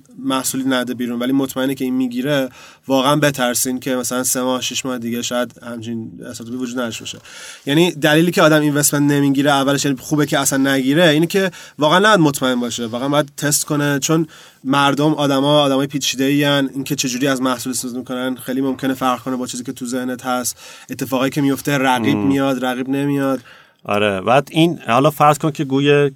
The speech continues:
Speaker 2: کریستال هم داری، ف-، می‌دونی آینده چه خبر، ماشین
Speaker 1: مم.
Speaker 2: زمان داری، بازم این که چه جوری به اونجا برسی هم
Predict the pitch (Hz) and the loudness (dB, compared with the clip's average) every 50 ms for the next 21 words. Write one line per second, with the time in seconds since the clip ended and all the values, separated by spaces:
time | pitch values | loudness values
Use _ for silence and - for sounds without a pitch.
0 | - - 117 113 - - - 127 123 135 139 135 127 131 127 131 131 131 131 - | -2 -2 -2 -2 0 0 0 2 4 4 4 4 2 2 2 2 2 0 -2 -6
1 | - 120 120 123 113 113 110 104 104 101 98 98 95 95 95 95 95 90 - - | -6 -2 -2 0 0 2 2 2 2 2 2 2 2 0 0 -2 -4 -4 -6 -12
2 | - - 104 92 - 92 90 92 92 98 95 151 123 104 101 90 101 95 95 98 | -16 -14 -12 -8 -4 -2 -2 0 -2 -2 -4 -2 -2 -2 0 2 2 2 2 2
3 | 95 92 87 87 90 113 131 135 135 151 151 143 - 139 143 156 156 - - 151 | 0 -2 -4 -2 0 2 2 4 4 2 2 2 2 2 2 2 2 0 -4 -4
4 | 143 - - 135 113 110 107 110 107 123 127 117 113 113 113 113 101 110 107 101 | -2 2 2 2 2 2 0 0 0 2 2 2 2 2 2 2 2 2 2 2
5 | 107 101 101 98 - - 127 131 139 143 147 147 147 | 2 2 0 -2 -4 0 0 2 2 2 2 0 -2